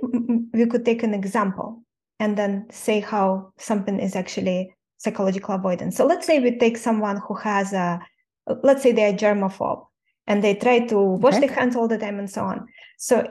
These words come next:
Speaker 1: they will feel
Speaker 2: Mm-hmm.
Speaker 1: anxiety. How
Speaker 2: Yep.
Speaker 1: would psychological avoidance show up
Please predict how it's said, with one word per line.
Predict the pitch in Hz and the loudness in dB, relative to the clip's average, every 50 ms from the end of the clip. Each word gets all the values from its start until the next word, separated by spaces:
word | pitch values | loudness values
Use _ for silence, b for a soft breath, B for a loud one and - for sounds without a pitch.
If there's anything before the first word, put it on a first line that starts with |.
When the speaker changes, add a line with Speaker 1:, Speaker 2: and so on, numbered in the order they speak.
| - | 0
Speaker 1:
they | 220 233 240 277 | 4 6 6 6
will | 330 320 | 6 4
feel | 320 - 269 254 | 4 4 6 6
Speaker 2:
Mm-hmm. | 254 247 | 8 6
Speaker 1:
anxiety. | 233 - 220 190 170 175 180 180 - - 247 277 330 330 - _ _ _ _ _ _ - 269 - _ _ _ _ _ - | 6 4 2 0 0 0 -2 -4 -4 -4 -2 -2 -2 -4 -10 _ _ _ _ _ _ -20 -20 -20 _ _ _ _ _ -18
How | - - - 277 339 | -6 0 2 4 4
Speaker 2:
Yep. | 294 - | 6 4
Speaker 1:
would | 330 302 - 262 - - _ _ _ _ _ _ - | 4 0 0 -4 -10 -18 _ _ _ _ _ _ -4
psychological | - 254 247 247 233 233 233 233 226 226 226 226 226 214 - | -2 0 2 4 6 6 6 6 6 4 0 0 -2 -2 -2
avoidance | - 214 202 190 196 202 208 208 202 196 190 196 185 185 180 - - - - | -2 -2 -4 -2 2 2 4 4 4 2 0 0 -2 -2 -2 -6 -8 -12 -8
show | - - - - | -4 -2 0 0
up | - - - - - - | 2 0 -2 -4 -6 -12